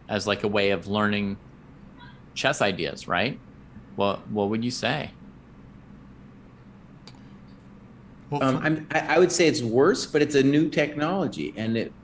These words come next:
Speaker 3: you know, could it evolve into something amazing? Maybe. And it's, I think it's better for some things than others. Like, Kostya put that out there.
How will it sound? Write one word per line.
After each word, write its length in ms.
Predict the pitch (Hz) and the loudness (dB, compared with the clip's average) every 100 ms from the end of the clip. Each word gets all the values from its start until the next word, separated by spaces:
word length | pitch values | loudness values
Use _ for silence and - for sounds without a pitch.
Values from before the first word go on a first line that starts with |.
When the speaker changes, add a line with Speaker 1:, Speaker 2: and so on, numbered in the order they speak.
| - | -6
Speaker 3:
you 120 | 127 | -2
know, 260 | 110 101 104 - - - - - - | -2 -2 -6 -12 -20 -20 -20 -20 -2
could 180 | 127 | 2
it 120 | 135 123 | 4 4
evolve 480 | 113 104 113 131 | 2 2 2 0
into 160 | 139 135 | 0 -2
something 480 | 123 131 120 135 123 | -2 -4 -2 -2 0
amazing? 580 | 117 113 131 160 175 147 | 0 0 -2 -4 -6 -4
Maybe. 600 | 165 254 302 269 151 - - - - | -2 -2 -4 -6 -8 -10 -16 -20 -4
And 140 | 139 147 | 2 4
it's, 320 | 147 - - | 2 -4 -6
I 60 | |
think 220 | 127 165 160 | -2 2 2
it's 180 | - | 0
better 520 | - 104 - 127 139 139 | -4 -6 0 2 4 2
for 160 | 123 | 0
some 260 | 120 131 123 | -2 0 -2
things 320 | 123 120 107 | -2 -2 -2
than 120 | 113 | -2
others. 480 | 95 107 82 78 - | -2 -2 -4 -6 -10
Like, 160 | 92 - | -10 -2
Kostya 380 | 117 117 - | -2 -2 -6
put 160 | - - | -10 -4
that 100 | 101 | 0
out 200 | 95 92 | 0 -2
there. 180 | 98 90 | -6 -8